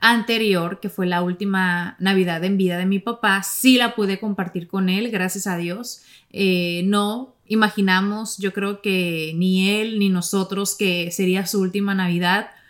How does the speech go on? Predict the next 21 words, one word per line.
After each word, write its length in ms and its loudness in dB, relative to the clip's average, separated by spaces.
Y, 760 2
y 100 0
bueno, 280 2
tengo 180 2
los 140 2
mejores 340 2
recuerdos 540 0
de, 380 0
de 120 2
esa 200 -2
Navidad, 580 4
las 180 0
mejores 360 -4
fotografías, 1040 0
bailes, 800 0
juegos, 800 -2
eh, 260 0
la 100 -2
quebrada 420 0
de 100 -2
piñata 720 0